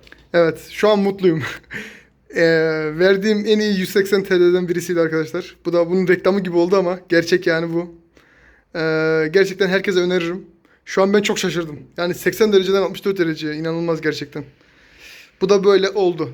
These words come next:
Demek ki gerçekten arkadaşlar, e, eski termal macunun kalitesizliğindenmiş. Bunu da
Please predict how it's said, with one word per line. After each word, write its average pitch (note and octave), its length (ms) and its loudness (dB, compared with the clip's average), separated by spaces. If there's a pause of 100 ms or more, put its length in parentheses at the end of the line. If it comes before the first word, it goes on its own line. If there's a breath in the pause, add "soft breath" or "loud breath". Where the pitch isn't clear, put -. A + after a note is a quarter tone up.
Demek F#3+ 240 2
ki F#3+ 80 -12
gerçekten F3 380 -2
arkadaşlar, E3 600 -6 (720 soft breath)
e, D3+ 280 0
eski F3+ 280 -2
termal F#3 300 2
macunun F3 360 0
kalitesizliğindenmiş. D#3+ 1120 -4
Bunu F#3 140 0
da F#3+ 160 0